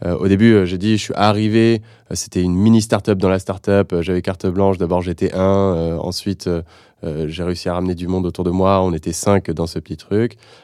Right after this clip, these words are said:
Euh, après ça, il y a eu cette fameuse transition de, euh,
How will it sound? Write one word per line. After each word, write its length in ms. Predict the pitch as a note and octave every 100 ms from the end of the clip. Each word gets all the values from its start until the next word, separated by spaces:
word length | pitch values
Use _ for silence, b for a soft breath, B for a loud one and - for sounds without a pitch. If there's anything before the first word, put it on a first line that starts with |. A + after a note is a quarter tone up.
| b
Euh, 200 | F#2+ F2 E2 - _ _ _ - _ _ _ _
après 280 | G2+ A#2 G#2+
ça, 240 | B2 A#2
il 40 |
y 40 | G#2
a 40 |
eu 60 | G#2
cette 200 | G2 F2
fameuse 260 | G2+ G2+
transition 560 | - A2 G#2 - A2+ A2
de, 80 | G2+
euh, 180 | G2